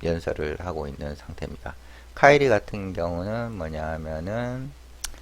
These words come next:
구 어시스트만 기록한 거는 참, 어, 이게 우리 팀의 농구가 아니다, 이런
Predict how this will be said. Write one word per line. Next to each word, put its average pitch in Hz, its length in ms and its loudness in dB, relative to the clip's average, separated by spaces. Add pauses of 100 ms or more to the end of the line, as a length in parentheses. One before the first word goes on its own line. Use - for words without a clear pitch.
(760)
구 139 240 10
어시스트만 95 1300 0
기록한 95 480 -2
거는 87 560 0
참, 87 300 -6 (260)
어, 82 420 0 (100)
이게 - 360 -2
우리 95 840 0
팀의 101 460 -2
농구가 85 520 0
아니다, 78 580 2
이런 76 640 -8